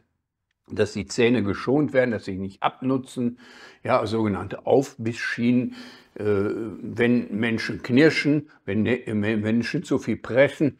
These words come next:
dann gibt man ihnen diese Schienen. Jetzt, äh, schleifen die nicht mehr ihr Dentin von Zähnen ab, also den Zahnschmelz von Zähnen ab, sondern stattdessen futtern die ihre Schienen auf und schlucken den Kunststoff runter. Also,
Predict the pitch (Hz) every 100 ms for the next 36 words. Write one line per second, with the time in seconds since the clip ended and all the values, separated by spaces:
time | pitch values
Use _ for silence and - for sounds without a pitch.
0 | _ - 113 151 123 117 120 113 117 -
1 | 113 95 76 - _ _ 98 - 117 120
2 | 117 123 117 123 127 123 120 107 107 101
3 | 101 - - _ 107 101 147 160 165 147
4 | 107 98 147 160 156 143 160 - _ _
5 | - _ - 92 92 87 85 - 139 147
6 | 143 160 143 - 120 107 135 135 147 123
7 | 143 - _ _ _ 113 123 135 131 135
8 | 127 113 123 117 120 - 123 131 117 123
9 | 120 110 127 123 107 95 95 120 - 117
10 | 117 113 113 139 135 117 98 92 98 90
11 | 85 120 127